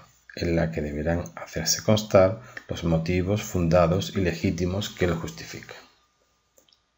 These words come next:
Diez días.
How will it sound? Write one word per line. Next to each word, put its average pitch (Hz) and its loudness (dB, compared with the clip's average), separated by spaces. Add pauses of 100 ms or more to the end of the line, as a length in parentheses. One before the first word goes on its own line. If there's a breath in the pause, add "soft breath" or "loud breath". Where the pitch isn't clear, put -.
(2250)
Diez - -2
días. - -12